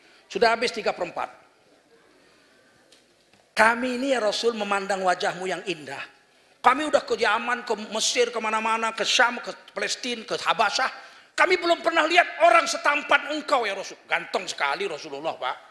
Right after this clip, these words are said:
Nggak bosen-bosen lihat wajah Rasul. Siapa yang pernah jumpa Rasul dalam mimpi, pasti mengatakan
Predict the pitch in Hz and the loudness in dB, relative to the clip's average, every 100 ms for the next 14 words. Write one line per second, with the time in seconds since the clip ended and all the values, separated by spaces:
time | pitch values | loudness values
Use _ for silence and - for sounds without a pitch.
0 | _ _ _ - 262 233 269 285 262 240 | _ _ _ 2 2 4 2 2 2 -2
1 | 202 254 220 202 185 185 160 139 156 - | -2 -2 -2 -4 -4 -4 -4 -6 -10 -14
2 | - - - 220 220 240 226 240 220 247 | -18 -20 2 4 4 2 -4 -4 -4 -4
3 | 247 247 226 208 220 226 214 208 269 285 | -2 0 0 0 -2 -2 0 0 -2 -4
4 | 320 285 - - - 381 359 - - - | -4 -4 -10 -20 4 6 6 0 -6 -6
5 | 285 254 240 233 - 196 | -6 -6 -6 -6 -6 -8